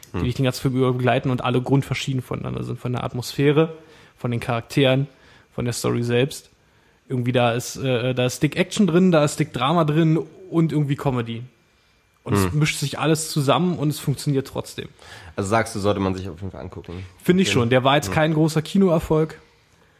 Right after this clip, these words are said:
Speaker 1: Irgendwie.
Speaker 2: Ja.
Speaker 1: Ähm, aber das muss aber nichts heißen. Also ich fand den recht gut und der ist sehr lang. Drei Stunden.
Speaker 2: Ja, ja. Ja. War, fallen euch noch andere Filme ein, die man
Speaker 1: Ich hab,
Speaker 2: gucken sollte?
Speaker 1: äh, gute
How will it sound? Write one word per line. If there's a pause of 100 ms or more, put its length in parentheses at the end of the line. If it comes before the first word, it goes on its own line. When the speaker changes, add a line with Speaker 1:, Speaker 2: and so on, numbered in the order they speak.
(200)
Speaker 1:
Irgendwie. (840)
Speaker 2:
Ja.
Speaker 1:
Ähm, (100)
aber
das
muss
aber
nichts
heißen.
Also
ich
fand
den
recht
gut
und
der
ist
sehr
lang. (140)
Drei
Stunden.
Speaker 2:
Ja, (120)
ja. (680)
Ja. (220)
War, (460)
fallen
euch
noch
andere
Filme
ein, (320)
die
man (220)
Speaker 1:
Ich
hab,
Speaker 2:
gucken
sollte?
Speaker 1:
äh,
gute